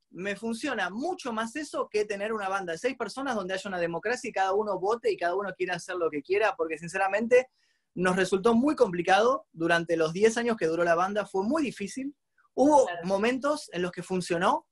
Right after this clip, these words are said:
Speaker 1: picos, picos, <laughs> picos en los que funcionó y salieron cosas geniales. Pero luego de eso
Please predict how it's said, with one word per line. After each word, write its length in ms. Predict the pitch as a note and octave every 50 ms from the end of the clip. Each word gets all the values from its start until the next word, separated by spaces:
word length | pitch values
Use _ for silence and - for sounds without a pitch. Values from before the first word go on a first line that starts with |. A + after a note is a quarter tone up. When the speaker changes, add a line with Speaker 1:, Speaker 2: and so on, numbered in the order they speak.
| _
Speaker 1:
picos, 540 | _ A#3 A#3 A3+ G#3 F#3+ G3+ G3+ - - _ _ _
picos, 300 | - G#3+ G#3 - A3 F#3+
<laughs> 380 | C4+ C#4+ C4+ - A3+ G#3 G3 -
picos 280 | A#3 A#3 C4 A#3 G3+
en 80 | G#3 G3
los 100 | F3+ F3
que 100 | F3 F#3 F3+
funcionó 380 | F#3 G3+ F3+ G3+ G3+ G#3+ A#3
y 80 | C#4 C#4
salieron 320 | - A3 G#3 G#3+ A3 G#3+
cosas 340 | - G#3+ G#3 - A#3 A3 G#3+ - -
geniales. 680 | - D#3+ D#3+ F3 F3+ E3+ D#3+ C#3 B2+ A#2 A#2+ - _ _ _ _ _ _ _ _ _ _ _ _ _ _ _
Pero 220 | A3 G#3+ A#3 A#3
luego 300 | B3 C#4 D#4 D#4+ D#4 C#4+
de 100 | C4 C4+
eso 420 | D4+ D4 - D#4 C#4 A3+ E3 D3